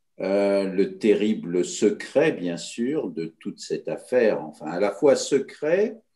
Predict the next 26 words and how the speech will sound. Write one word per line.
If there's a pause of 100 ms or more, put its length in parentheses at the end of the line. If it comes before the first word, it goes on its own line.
(320)
et
d'un
autre
côté,
euh, (400)
omniprésent,
c'est-à-dire
que, (320)
comme
elle
dit,
euh, (440)
euh, (800)
il
n'y
avait
pas
de
père,
il
y
avait,
euh, (440)
il
y
avait,